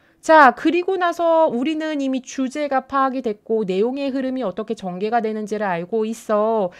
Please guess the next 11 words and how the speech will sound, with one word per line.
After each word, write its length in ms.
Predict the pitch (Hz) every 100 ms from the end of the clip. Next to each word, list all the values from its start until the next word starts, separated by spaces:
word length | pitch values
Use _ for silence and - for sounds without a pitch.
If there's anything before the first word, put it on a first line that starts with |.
| -
그래서 240 | 233 233
중간을 480 | 240 - 233 240 226
다 380 | 233 262 269 262
건너뛰고 800 | 262 196 208 208 294 302 277 254
예시문이니까 1040 | 170 196 240 240 269 254 190 240 269 226 - -
마지막 720 | 165 180 208 254 320 302 233
역접을 580 | 180 180 - 277 240 247
찾았어야 600 | - 240 233 - 202 196
했고요. 920 | 208 311 - 220 185 220 247 220 185 - -
그 240 | - 233 233
다음에 340 | 320 311 294